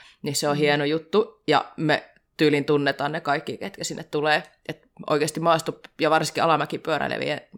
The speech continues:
Speaker 1: naisten määrä oli aika pieni silloin.
Speaker 2: Mm.
Speaker 1: Ja sitten,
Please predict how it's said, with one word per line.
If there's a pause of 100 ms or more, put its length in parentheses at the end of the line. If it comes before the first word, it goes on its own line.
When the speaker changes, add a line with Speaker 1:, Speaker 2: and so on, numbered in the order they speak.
Speaker 1:
naisten (320)
määrä
oli
aika
pieni
silloin. (200)
Speaker 2:
Mm.
Speaker 1:
Ja
sitten,